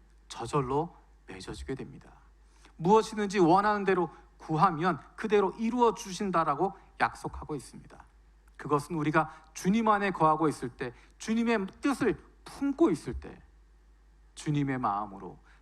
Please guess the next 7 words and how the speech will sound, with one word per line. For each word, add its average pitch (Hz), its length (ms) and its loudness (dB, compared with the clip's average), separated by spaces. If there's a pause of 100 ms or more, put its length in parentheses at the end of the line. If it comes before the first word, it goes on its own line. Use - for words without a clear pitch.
주님이 233 340 0
원하시는 202 560 4
것을 175 260 0
구할 156 260 2
수밖에 139 520 -6 (300)
없기 - 340 -20
때문입니다. 139 580 -12